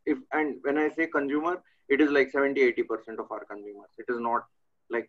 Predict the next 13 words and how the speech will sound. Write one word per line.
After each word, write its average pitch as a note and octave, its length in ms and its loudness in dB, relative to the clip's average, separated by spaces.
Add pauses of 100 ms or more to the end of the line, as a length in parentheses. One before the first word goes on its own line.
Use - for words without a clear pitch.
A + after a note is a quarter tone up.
four, A#2+ 240 0
five A2+ 200 -4
percent G#2+ 320 -12
of - 160 -20
our G2 80 -14
consumers. - 480 -18
And F3 180 -8
that's C#3+ 240 -2
where F3 160 2 (800)
over D3+ 280 8
the E3+ 80 4
next D#3 220 0
four, B2 220 0